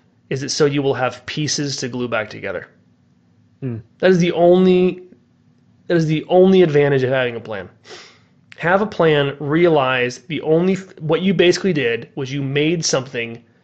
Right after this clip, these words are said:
Speaker 1: so that it would break, so that you have pieces to put something else together. Like, I want a pot. Sweet. Guess what? Someone's gonna throw it on the ground, and now you're gonna have pieces of a pot. And then you're gonna have to figure out what you wanna make.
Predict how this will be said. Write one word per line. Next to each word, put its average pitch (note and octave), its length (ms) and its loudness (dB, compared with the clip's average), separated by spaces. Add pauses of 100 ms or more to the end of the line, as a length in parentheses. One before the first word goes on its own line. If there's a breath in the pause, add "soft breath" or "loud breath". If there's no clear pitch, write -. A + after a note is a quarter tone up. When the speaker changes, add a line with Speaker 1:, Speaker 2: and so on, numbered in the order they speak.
(160 soft breath)
Speaker 1:
so C#3+ 160 -4
that C3 100 -2
it C3+ 80 -8
would C3+ 180 -8
break, C#3 540 -2 (640)
so - 140 -4
that C#3 120 -2
you D3 80 -2
have C3+ 200 -2
pieces D#3 340 -4
to C3+ 100 -6
put D3 200 -4
something C#3+ 340 -6
else C3 320 -6
together. G#2 440 -10 (1600)
Like, - 200 -12
I D3+ 80 0
want G3 200 6
a E3 60 -2
pot. - 460 -4 (540)
Sweet. C#3 580 -8 (320 soft breath)
Guess C3+ 240 -4
what? A#2 260 -8 (520)
Someone's C#3+ 420 0
gonna C#3+ 180 0
throw C3+ 220 -2
it C3+ 60 0
on C#3+ 120 2
the F#3+ 80 0
ground, D3+ 400 -2 (140)
and C3 100 -10
now B2+ 80 -6
you're B2 140 -4
gonna B2 120 -6
have C3+ 140 -6
pieces D3+ 380 -4
of A2 100 -10
a G2+ 40 -14
pot. - 360 -12 (560)
And B2 160 -10
then C3+ 160 -4
you're C3+ 80 -4
gonna C3+ 140 -4
have B2+ 140 -8
to C3 80 -12
figure C3+ 200 -4
out A#2 80 -4
what A#2 160 -12
you C3 80 -12
wanna A#2 160 -10
make. F#2+ 340 -16